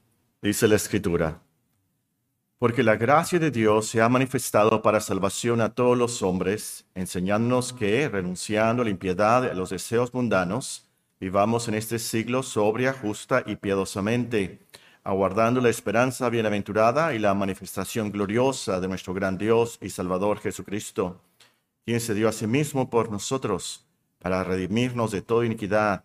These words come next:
y purificar para sí un pueblo propio, celoso de buenas obras.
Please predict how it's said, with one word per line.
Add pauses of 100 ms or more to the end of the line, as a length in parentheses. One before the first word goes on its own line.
(360)
y
purificar
para
sí
un
pueblo
propio,
celoso
de
buenas
obras.